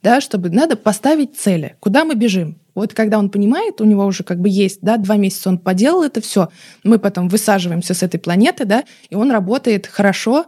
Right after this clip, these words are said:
даже без нас, потому что он понимает смысл своей работы, что ему надо донести, когда ему нужно поменять боль, как использовать логотип, как это всё там, чтобы было всё качественно и не пикселило и так далее. И в качестве тестового я прошу людей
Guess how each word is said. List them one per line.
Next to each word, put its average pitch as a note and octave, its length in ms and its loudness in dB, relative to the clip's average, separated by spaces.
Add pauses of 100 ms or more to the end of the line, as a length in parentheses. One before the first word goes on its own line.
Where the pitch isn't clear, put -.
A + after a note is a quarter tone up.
даже A3 240 2
без F#3+ 180 0
нас, E3 200 -4
потому G3 160 0
что F#3+ 160 -2
он F3 60 -2
понимает G3 600 2
смысл A#3+ 500 2
своей F#3+ 320 0
работы, D#3+ 440 -4
что - 160 -4
ему G3 120 2
надо E3 160 -4
донести, F3+ 600 0 (400)
когда G#3+ 240 2
ему G#3 100 2
нужно F#3 300 -2
поменять F#3+ 380 0
боль, D#4 280 2 (320)
как A3 220 2
использовать F3+ 440 -2
логотип, G3 520 0
как F3 180 -4
это E3+ 160 -6
всё - 180 -4
там, E3 160 -2
чтобы E3+ 220 -4
было F3 160 2
всё F3 160 -8
качественно F3 520 -4
и F3 60 0
не F3+ 120 4
пикселило B3 640 -2 (140)
и - 100 -8
так F#3+ 160 -6
далее. E3 260 -4 (380)
И A3+ 180 0
в - 80 -8
качестве A#3+ 500 -2
тестового A#3+ 680 -2 (300)
я G#3+ 240 4
прошу G3 360 -2
людей G3+ 500 0